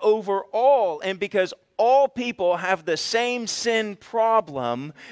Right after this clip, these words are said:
then Jesus is the Savior that's available to all of them to meet the same problem that everyone, every one of us in humanity, that we all have."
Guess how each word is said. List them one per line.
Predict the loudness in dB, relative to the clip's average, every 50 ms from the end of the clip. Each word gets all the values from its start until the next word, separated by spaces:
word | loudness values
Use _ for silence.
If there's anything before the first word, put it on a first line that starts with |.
| -6 0
then | 2 2 2 2 -2
Jesus | -8 -8 -6 -4 -4 -4 -2 0 0 0 0 0
is | -2 -2 -2 -2 -2
the | -6 -8
Savior | -6 -6 -2 0 0 0 0 -2 -6 -4 -4 -2
that's | 0 0 0 0 0 -2
available | -4 -2 0 0 0 0 0 0 -2 -4 -6 -6
to | -8 -10 -14 -16 -16 -14 _ -2
all | 2 4 4 4 2 0
of | -2 -4 -4
them | -4 -6 -6 -6 -8 -10
to | -12 -12 -10
meet | -8 -6 -8 -8 -8 -8
the | -10 -10
same | -8 -8 -6 -6 -4 -4 -6 -8 -10 -12
problem | -10 -6 -2 0 0 0 -2 -4 -8 -10 -10 -14 -18 -20 -10 -4
that | -2 -2 -2 -2 -2
everyone, | 0 0 0 0 -2 -6 -6 -6 -6 -6 -8 -6 -6 -6 -8 -10 -12 -16 _ _ _ _ _ _ _ -2
every | -2 -2 -2 -2 -6
one | -6 -8 -10
of | -10 -12 -14
us | -14 -14 -16 -16
in | -18 -18
humanity, | -16 -18 -16 -16 -16 -18 -18 -20 -20 -20 -20 -20 _ _ _ _ _ _ _ _ _ _ _ -16
that | -16 -14 -14
we | -12 -10
all | -8 -8 -8 -10 _
have." | -14 -14 -14 -14 -16 -20 _ _ _